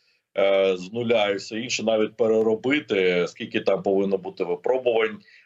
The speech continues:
е, і так далі. Тобто погоджуються, якщо вони її відновлювали скільки там, пару років тому чи рік тому, то погоджуються, що може бути десь штук п'ять прототипів.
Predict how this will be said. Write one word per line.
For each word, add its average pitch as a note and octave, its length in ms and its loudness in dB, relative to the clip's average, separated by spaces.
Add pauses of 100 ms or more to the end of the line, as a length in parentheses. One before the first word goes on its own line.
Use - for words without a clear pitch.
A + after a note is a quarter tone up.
(100)
е, F#2 380 2
і F#2+ 60 -2
так F#2+ 220 -4
далі. F#2 500 0
Тобто A#2 680 -2
погоджуються, C3+ 800 -2
якщо D3+ 220 0
вони D3 240 0
її C3+ 200 0
відновлювали B2+ 720 0
скільки A2 340 -8
там, E2+ 420 -2
пару G#2+ 260 2
років A2 300 -2
тому B2+ 360 -4
чи A2 220 -2
рік F#2+ 180 0
тому, A#2 400 -2 (420)
то B2+ 140 0
погоджуються, B2 920 0
що - 260 2
може A#2+ 440 0
бути C3 420 -2
десь B2+ 460 -2
штук - 460 -2
п'ять A#2+ 340 0
прототипів. A2+ 760 -2